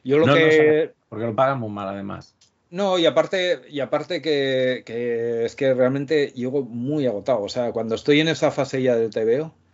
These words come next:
Speaker 1: estoy muy agotado y necesito dejarlo salir, porque de repente si me pongo, además, a mirar los textos, eh, empiezo a ver fallos y digo, "No, esta página no la envío", o sea, de verdad, ¿eh? O sea, y, y llega un momento que digo, "Mira, lo tengo,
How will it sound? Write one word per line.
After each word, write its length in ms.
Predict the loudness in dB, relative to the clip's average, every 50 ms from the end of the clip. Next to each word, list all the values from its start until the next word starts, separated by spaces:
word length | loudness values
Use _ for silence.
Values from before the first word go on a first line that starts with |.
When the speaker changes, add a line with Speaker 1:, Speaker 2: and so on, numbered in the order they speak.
| _ _ -20 _ _ _ _
Speaker 1:
estoy 240 | -20 -18 -6 -4 -2
muy 140 | 0 0 0
agotado 420 | 2 2 2 4 4 4 4 4
y 60 | 4 2
necesito 580 | 0 -6 -6 -8 -10 -8 -10 -8 -4 -2 -2
dejarlo 360 | -2 -2 -4 -6 -4 -4 -4
salir, 340 | -4 -4 -4 -4 -4 -4 -4 -6
porque 200 | -12 -6 -4 -2
de 300 | 0 0 0 0 -2 -2
repente 320 | -2 0 0 2 2 2
si 100 | 0 0 -4
me 100 | -6 -2
pongo, 560 | -2 -2 0 2 2 2 4 4 2 2 0 -6 _ _ -20 -20 -20 _ _
además, 400 | -2 0 0 0 0 -2 -4 -4
a 60 | -6
mirar 280 | -4 -2 0 0 0 0
los 220 | 0 -2 -2 -4
textos, 500 | -4 -6 -6 -4 -6 -6 -6 -4 -6 -10 _ -20 -20 -20 _ _ _
eh, 1080 | -8 -4 -2 0 2 2 2 2 0 0 0 -2 -2 -2 -4 -4 -4 -6 -8 -10 -12 -12 -16 -18 -16 -14
empiezo 340 | -10 -4 -4 -2 0 4
a 40 | 4
ver 120 | 4 4 4
fallos 640 | 2 0 0 2 2 2 0 0 -2 -6 -14 -20 _
y 160 | _ -12 -10
digo, 220 | -8 -8 -8 -8 -10
"No, 100 | -12 -12
esta 200 | -14 -12 -14 -10
página 340 | -10 -10 -10 -10 -12 -10 -8
no 120 | -8 -6
la 100 | -6 -6 -6
envío", 440 | -4 -2 0 2 4 6 4 4 2
o 60 | -2
sea, 200 | -10 -8 -8 -8
de 260 | -10 -10 -8 -6 -4
verdad, 420 | -2 0 0 0 0 0 -2 -4
¿eh? 100 | -6 -8 -12
O 40 | -16
sea, 200 | -8 -4 -2 -2
y, 120 | 0 -2
y 300 | -2 -4 -4 -4 -4 -2 0
llega 140 | 0 2 2
un 60 | 2
momento 300 | 2 2 2 2 2 2 2
que 100 | 4 2
digo, 220 | 2 0 -2 -4
"Mira, 240 | -6 -6 -4 -4 -2
lo 140 | -2 -4 -4
tengo, 420 | -6 -4 -2 0 0 0 0 -2